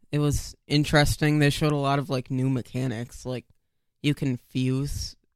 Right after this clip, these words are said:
stuff onto your weapons. Like, if you have a sword, you can now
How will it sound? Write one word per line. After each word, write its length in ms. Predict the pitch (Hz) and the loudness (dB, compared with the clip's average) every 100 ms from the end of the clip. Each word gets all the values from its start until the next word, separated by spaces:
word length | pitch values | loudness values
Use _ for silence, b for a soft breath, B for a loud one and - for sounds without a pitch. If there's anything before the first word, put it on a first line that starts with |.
| - - | -20 -20
stuff 640 | - - 127 135 - - - | -12 -2 0 0 -2 -12 -8
onto 340 | 123 131 143 | -4 -2 0
your 140 | 127 | 0
weapons. 680 | 123 131 131 143 151 - - _ _ _ _ _ _ _ _ _ | 0 0 2 2 0 -6 -16 _ _ _ _ _ _ _ _ _
Like, 200 | 143 143 | -2 0
if 120 | 143 | -2
you 120 | 135 | 0
have 160 | 143 143 | 2 4
a 100 | 139 | 4
sword, 500 | 143 - 131 127 143 | 0 -2 -2 0 0
you 140 | 135 | -2
can 160 | 135 135 | -2 -2
now 320 | 127 127 127 | 0 0 0